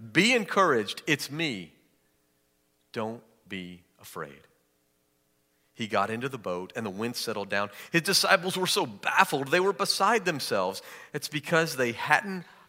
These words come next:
understood about the loaves. Their minds had been closed so that they resisted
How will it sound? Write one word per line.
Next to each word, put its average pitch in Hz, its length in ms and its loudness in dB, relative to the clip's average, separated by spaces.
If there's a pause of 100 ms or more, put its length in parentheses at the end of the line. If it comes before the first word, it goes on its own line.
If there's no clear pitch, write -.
(120)
understood 104 840 -4 (560)
about 101 360 0
the 107 80 -4
loaves. 87 520 -8 (1300)
Their 110 120 -2
minds 107 440 -4
had 113 100 -8
been 104 160 -8
closed 82 600 -10 (640)
so - 120 -12
that 87 180 -12
they 92 140 -8
resisted - 680 -10